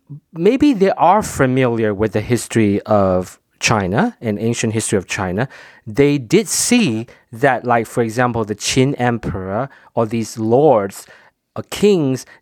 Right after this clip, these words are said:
did really lord over their people and really see their people as commodities, as slaves, as provider, uh,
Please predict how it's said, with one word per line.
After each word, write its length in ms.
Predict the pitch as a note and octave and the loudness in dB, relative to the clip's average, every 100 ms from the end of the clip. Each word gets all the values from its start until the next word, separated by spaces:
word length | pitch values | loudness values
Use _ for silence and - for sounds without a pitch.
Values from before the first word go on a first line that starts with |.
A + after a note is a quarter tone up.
| A2+ | -18
did 300 | G2 E3 F3+ | 2 2 2
really 340 | A#2 D3 F3 E3 | 0 2 2 2
lord 360 | A2 G#2+ C3 - | 0 2 2 2
over 240 | A#2+ A#2+ B2+ | 0 2 2
their 200 | C#3 C#3+ | 2 0
people 600 | - A#3+ - G#2+ F#2+ G2+ _ _ _ _ | 0 0 2 0 0 -2 _ _ _ _
and 480 | C3+ C3 C3 B2+ A2 | 0 2 2 0 -2
really 340 | C#3 F#3 F3+ | 0 2 0
see 480 | D3 - D3+ E3+ D#3 | -2 -2 2 2 2
their 200 | B2 A#2 | 2 0
people 760 | - - E3+ D3 C3 A#2 A2+ - | 0 -2 -2 0 0 2 0 -4
as 520 | A2 A2+ G#2 G#2+ G2+ - _ - | 0 2 2 0 -4 -16 _ -6
commodities, 1040 | B2 A2+ A#2 C3 C#3 C3+ C3+ C3 C3 A#2 | -4 2 4 4 2 0 2 4 2 0
as 160 | - F#2+ | -4 -8
slaves, 880 | - - B2+ C#3 C#3 C3 B2+ B2 A2 - - | -8 -2 2 4 4 4 2 0 -4 -14 -4
as 200 | B2+ A#2+ | -2 -2
provider, 960 | - A2+ G2+ G2 A#2+ C#3+ B2+ B2 A#2 A2+ - - - _ - | -4 -8 -4 0 2 2 2 2 4 2 -4 -20 -20 _ 0
uh, 400 | A#2+ G#2+ G#2 | 2 2 0